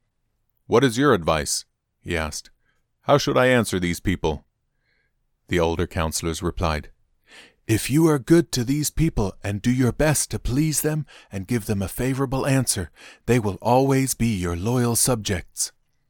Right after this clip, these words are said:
But Rehoboam rejected the advice of the older men and instead asked the opinion of the young men who had grown up with him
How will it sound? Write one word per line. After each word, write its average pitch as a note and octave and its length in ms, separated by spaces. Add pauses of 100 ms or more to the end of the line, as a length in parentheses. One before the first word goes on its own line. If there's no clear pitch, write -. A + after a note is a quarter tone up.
(720)
But E2 140
Rehoboam E2+ 600
rejected E2+ 500
the E2+ 100
advice E2 400
of E2+ 80
the E2+ 100
older F2+ 280
men F2+ 240 (200)
and F2+ 140
instead F2 540
asked F#2 260
the F#2+ 80
opinion F2+ 480
of E2+ 80
the D#2+ 140
young G#2+ 240
men D#2+ 180
who D#2+ 140
had D#2+ 160
grown F2 240
up G#2+ 180
with E2+ 140
him D#2+ 240